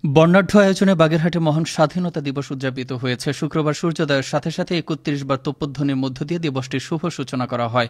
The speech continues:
সকাল সাড়ে ছটায় একযোগে জাতীয় পতাকা উত্তোলন ও শহীদ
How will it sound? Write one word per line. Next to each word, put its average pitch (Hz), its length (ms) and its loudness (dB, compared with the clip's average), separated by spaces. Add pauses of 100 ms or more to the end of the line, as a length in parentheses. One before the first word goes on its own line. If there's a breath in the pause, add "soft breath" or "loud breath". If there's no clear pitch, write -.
সকাল 147 300 2
সাড়ে 143 240 2
ছটায় 165 320 0
একযোগে 135 380 0
জাতীয় 127 340 -2
পতাকা 131 320 -4
উত্তোলন 156 480 0
ও 147 80 0
শহীদ 185 320 2